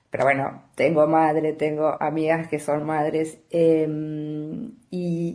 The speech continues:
y realmente creo que, que hay algo que pasa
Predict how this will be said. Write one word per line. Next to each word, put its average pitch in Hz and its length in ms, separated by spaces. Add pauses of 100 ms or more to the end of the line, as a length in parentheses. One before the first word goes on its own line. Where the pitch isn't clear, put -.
y 190 40
realmente 202 600
creo 175 240
que, 160 360
que 156 60
hay 170 200
algo 196 340
que 160 120
pasa 160 840